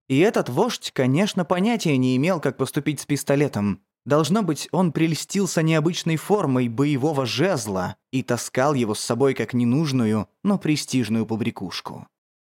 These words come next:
Задумывался ли он о её истинном предназначении? Какая разница? Главное, что пистолет был рядом, только протяни руку и... Пол под ногами у Кейна вновь содрогнулся.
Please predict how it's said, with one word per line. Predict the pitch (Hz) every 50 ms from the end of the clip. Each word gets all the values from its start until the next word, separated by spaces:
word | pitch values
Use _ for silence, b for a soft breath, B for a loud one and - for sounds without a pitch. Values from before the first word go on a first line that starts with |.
| _ -
Задумывался | 92 98 120 127 165 240 247 262 233 240 226 - - 202
ли | 180 160
он | 156 185 202 190
о | 175 165
её | 156 139 120 131 135 - _
истинном | 170 202 190 - - - 180 175 170 160
предназначении? | - 160 156 147 156 147 135 160 151 - - 175 165 139 107 98 98 95 85 85 - _ _ _ _ _
Какая | - 123 - 131 120 107 104
разница? | 110 104 104 92 76 - - - - - - _ _ _ _ _
Главное, | 107 113 135 160 170 170 160 165 156 143
что | - -
пистолет | - 143 135 - 156 156 165 160
был | 139 147 151 151
рядом, | 147 156 147 127 117 113 113 117 98 - _ _
только | - 175 165 143 - 156
протяни | 147 156 156 143 165 170 175 175
руку | 175 220 247 214 - 147 143 -
и... | - 208 220 208 170 135 110 - _ _ _ _
Пол | - 139 175 208 220 220
под | 190 - 202 180 151
ногами | 170 170 156 139 156 156 160 156 151
у | 147 139
Кейна | - - 143 139 139 135 131 127
вновь | 110 107 127 123 120 123 120 -
содрогнулся. | - - 104 87 113 110 101 113 107 104 95 - - - - - - -